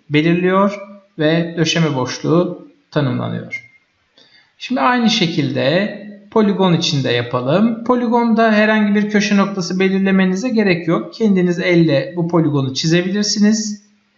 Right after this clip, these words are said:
Daha sonra bakın döşeme boşluğu tanımlanmış oldu. Dilerseniz bu döşeme boşluğunu düşük döşeme bölgesine de çevirebilirsiniz. Örneğin kod farkını eksi beş santimetre yaptığımız zaman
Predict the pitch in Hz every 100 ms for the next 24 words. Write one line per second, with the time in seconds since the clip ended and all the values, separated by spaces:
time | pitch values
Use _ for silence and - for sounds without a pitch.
0 | _ _ _ _ _ _ _ _ - 269
1 | 226 - 180 160 190 175 175 170 170 185
2 | 175 147 143 202 202 180 165 147 139 127
3 | - 135 135 170 240 262 - - _ 277
4 | 269 247 220 214 190 196 208 196 180 208
5 | 208 185 170 - 147 151 208 247 - 175
6 | 170 233 - 170 190 190 175 175 175 170
7 | 190 165 127 - 139 127 123 120 117 113
8 | 127 185 247 - _ _ _ - 240 202
9 | 190 208 220 - 170 143 - 139 160 208
10 | - - - - 202 180 202 196 196 180
11 | 156 156 143 143 143 135 - - 143 135
12 | 117 117 120 170 202 247 - -